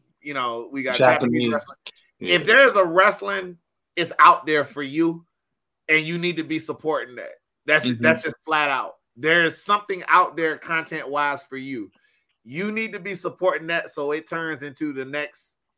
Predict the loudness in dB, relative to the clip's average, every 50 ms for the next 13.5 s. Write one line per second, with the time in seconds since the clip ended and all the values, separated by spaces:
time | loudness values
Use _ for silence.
0 | _ -2 0 0 0 -2 -4 -8 -16 -18 -20 _ _ _ -4 -4 -4 -2 2 2
1 | 4 4 4 2 -2 -2 -2 -4 -4 -6 -10 -12 -8 -4 -4 -4 -4 -4 -4 -2
2 | -2 -2 -4 -4 -6 -4 -4 -2 -2 -2 -4 -6 -8 -8 -6 -6 -8 -8 -8 -12
3 | -14 -12 -8 -6 -4 -4 -4 -2 -2 -4 -4 -4 -6 -8 -8 -8 -8 -8 -10 -16
4 | _ _ 0 4 6 6 6 6 2 -2 -8 -4 -2 0 0 -2 -2 -6 -8 -8
5 | -8 -6 -6 -8 -8 -12 _ -8 -4 -2 -2 -2 0 -2 -2 -2 -2 -4 -6 -6
6 | -6 -6 -4 -2 -2 -2 -2 -4 -6 -10 _ _ _ 0 2 2 2 2 0 -4
7 | -8 -6 -6 -6 -6 -8 -12 _ _ _ _ _ _ _ _ _ _ _ _ _
8 | 2 4 6 6 6 4 0 -6 -10 -4 2 4 6 6 6 4 0 -4 -6 -6
9 | -6 -8 -10 -8 -8 -8 -10 -10 -6 -6 -6 -6 -6 -8 -6 -2 -2 -2 -2 -2
10 | -8 -8 -10 -10 -10 -12 -12 -8 -6 -4 -4 -4 -4 -6 -8 -10 -10 -8 -6 -6
11 | -6 -8 -10 _ -8 -8 -6 -6 -8 -14 -18 _ _ _ _ _ _ -4 -2 -2
12 | -2 -2 -4 -4 0 2 2 2 2 2 0 0 -2 -6 -16 -14 -12 -12 -12 -12
13 | -14 -18 -20 -20 -20 -20 _ _ _